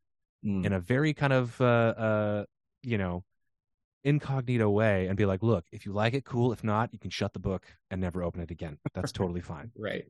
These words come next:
Speaker 2: I'm not, I'm not trying to push anything on you here.
Speaker 1: Yeah, it's, it's kind of the, um, what, what was that, that baseball movie? Uh, the, the,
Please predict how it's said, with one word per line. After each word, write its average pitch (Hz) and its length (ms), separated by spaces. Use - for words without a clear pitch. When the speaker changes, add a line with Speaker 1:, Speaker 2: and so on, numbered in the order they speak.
Speaker 2:
I'm 104 140
not, 110 160
I'm 117 80
not 120 160
trying 123 160
to 113 60
push 127 240
anything 117 320
on 95 180
you 82 100
here. 73 240
Speaker 1:
Yeah, 131 200
it's, - 300
it's 117 200
kind 135 280
of 120 120
the, 110 360
um, 98 500
what, 135 220
what 143 160
was 131 160
that, 110 320
that 101 340
baseball 110 500
movie? 92 500
Uh, 101 300
the, 98 200
the, - 140